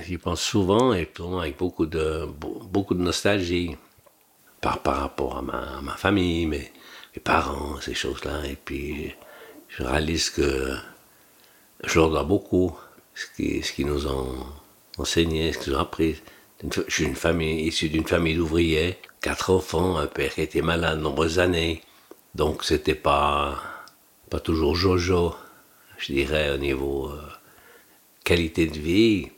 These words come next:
Sur le moment, c'était pas toujours évident. Les copains, ils avaient ci, nous, on peut pas avoir, enfin bref. Et puis, avec le recul, je me dis, mais c'est extraordinaire ce qu'ils nous ont appris, nos parents.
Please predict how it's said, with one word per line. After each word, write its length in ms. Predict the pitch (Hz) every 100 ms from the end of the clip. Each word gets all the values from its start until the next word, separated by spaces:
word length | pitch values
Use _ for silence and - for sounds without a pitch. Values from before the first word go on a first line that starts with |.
| _
Sur 420 | - - - 90
le 100 | 87
moment, 540 | 85 90 90 110 143 104
c'était 340 | - 69 73
pas 160 | - 71
toujours 360 | - 73 65
évident. 560 | 69 69 87 76 90 107 - -
Les 120 | -
copains, 400 | - 82 76 76
ils 160 | 76
avaient 200 | 73 69
ci, 380 | 73 - 76 85
nous, 140 | 85 73
on 100 | 69
peut 160 | -
pas 240 | - 71 85
avoir, 400 | 78 69 71 73
enfin 220 | - -
bref. 380 | 69 101 120 - - - - - - -
Et 80 | 80
puis, 300 | - 107 107
avec 200 | 87 -
le 60 |
recul, 360 | - - 98 95
je 80 | 76
me 100 | 82
dis, 140 | 73
mais 100 | 76
c'est 240 | - 76 73
extraordinaire 720 | - - 76 120 117 117 -
ce 60 |
qu'ils 140 | - 76
nous 180 | 76 71
ont 60 |
appris, 340 | 73 - - 69
nos 100 | 64
parents. 460 | 62 64 58 64